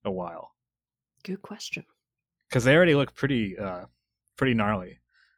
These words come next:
Speaker 1: but I guess we never see them.
Speaker 2: Yeah, I sort of question, like, the, the, the visual aesthetic of the freaks is very zombie. You know, they kind of, the weird, like, sores on the face and the kind of,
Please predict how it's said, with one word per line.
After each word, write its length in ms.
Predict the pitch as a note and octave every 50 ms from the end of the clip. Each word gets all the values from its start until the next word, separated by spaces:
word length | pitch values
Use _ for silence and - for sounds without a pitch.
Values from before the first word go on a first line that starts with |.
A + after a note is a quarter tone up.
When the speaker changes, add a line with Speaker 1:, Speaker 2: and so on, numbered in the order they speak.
| _ _ _ _ _
Speaker 1:
but 100 | A2 G#2+
I 40 | G#2+
guess 200 | A#2+ A#2 - -
we 80 | B2
never 340 | A#2 A#2 A2 A#2 A2+ A#2 - - _ _ -
see 260 | - - - - A#2 G#2
them. 320 | G2 F2+ F2+ F#2+ F#2 - _ _ _ _ _ _ _ _ _ _ _ _ _
Speaker 2:
Yeah, 360 | - A3 A#3 A#3+ A#3 G#3+ F#3+
I 140 | F#3 A3 C4+ - -
sort 180 | - - C#4+
of 20 | C#4
question, 460 | - G#3+ A#3+ - - - G#3+ G3 F#3+
like, 240 | F3+ E3+ - - _
the, 320 | G3 F#3 F#3 F3+ E3+ - -
the, 200 | G3 A3+ A3 G3+
the 160 | - - A3+
visual 340 | G3+ C4+ D4 - D#4 C#4+ B3
aesthetic 680 | G#3 - - - G3+ - - - D#3 - - - - -
of 100 | F#3 E3+
the 100 | F3+ F3+
freaks 320 | F3 - - E3+ D#3+ D#3+ -
is 200 | - A3 F#3+ F#3+
very 440 | F#3+ F#3 G#3+ G#3+ G#3+ G#3 G3+ F#3+ F3+
zombie. 680 | D#3 - D#3+ C#3+ D3+ D3+ C#3 C#3 A#2+ B2 D3 - _ _ _ _ _ _ _ _ _ _ _
You 160 | - F3+ F#3
know, 200 | F3+ F3+ F3 F3+
they 100 | F3 F#3
kind 240 | F3+ - A3 F3+ F3
of, 160 | F3 D#3+ - - - - - _ _
the 100 | - G#3 G3
weird, 600 | F#3 F3 F3 G3 G3+ G3+ G3+ G3 G3 G3 F#3 F3+
like, 200 | F3 E3+ - -
sores 840 | - - - - - F#3 F3+ F3 F3 F3+ F3+ F3+ F3+ F3+ F3+ D#3+ F3+
on 160 | D#3+ E3 E3
the 80 | D#3+
face 720 | D#3 - - - F#3 F3 F3+ F3+ F3+ F3+ F3 F3 F3 - -
and 120 | E3+ D#3+ D#3
the 40 | D#3
kind 220 | - - E3 E3
of, 220 | D#3+ D#3 - -